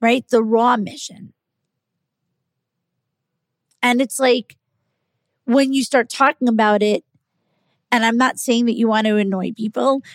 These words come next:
but honestly, like, people should be like, "Oh my God, can Stacey talk about anything else?" <laughs> Right? That, that's how you know you're onto something.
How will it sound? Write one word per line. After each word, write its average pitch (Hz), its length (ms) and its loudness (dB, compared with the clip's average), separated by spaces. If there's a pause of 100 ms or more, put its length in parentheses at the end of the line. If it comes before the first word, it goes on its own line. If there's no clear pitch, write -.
but 269 220 2
honestly, 311 600 -4 (180)
like, 262 220 -4
people 311 260 -4
should 339 180 -6
be 302 160 -6
like, 285 380 0 (220)
"Oh 262 120 0
my 262 200 0
God, 165 360 -4 (680)
can 254 200 -2
Stacey 277 380 -2
talk 392 200 -2
about 392 220 2 (200)
anything 208 600 -4 (120)
else?" 160 480 -4 (100)
<laughs> 294 100 -2 (440)
Right? 294 260 4 (160)
That, 370 220 4 (340)
that's 392 240 0
how 480 80 4
you 370 180 2
know 269 300 2
you're 285 280 2
onto 311 340 -2
something. 220 720 -6